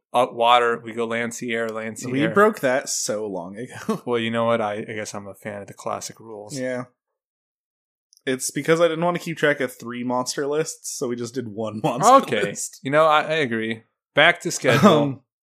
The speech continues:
Speaker 2: the belly hangs down as the creature drags it by the surface.
Speaker 1: <laughs>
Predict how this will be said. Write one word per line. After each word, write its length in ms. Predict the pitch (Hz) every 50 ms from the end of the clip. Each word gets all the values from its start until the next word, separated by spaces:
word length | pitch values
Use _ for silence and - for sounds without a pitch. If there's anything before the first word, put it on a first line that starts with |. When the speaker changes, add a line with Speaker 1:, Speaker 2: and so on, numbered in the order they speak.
| _ _ _ _ _ _
Speaker 2:
the 100 | - 139
belly 380 | 127 110 160 196 233 277 277 240
hangs 300 | 170 190 196 185 170 143
down 440 | 127 139 143 160 156 135 113 110 113
as 140 | 110 113 117
the 100 | 127 113
creature 400 | - - 143 123 - 151 135 117
drags 640 | 107 101 110 110 131 127 135 151 160 160 135 120
it 160 | 143 113 135
by 160 | 139 127 123
the 140 | 120 117 107
surface. 840 | - - 123 120 123 117 - - - - - - - - - - -
Speaker 1:
<laughs> 40 | -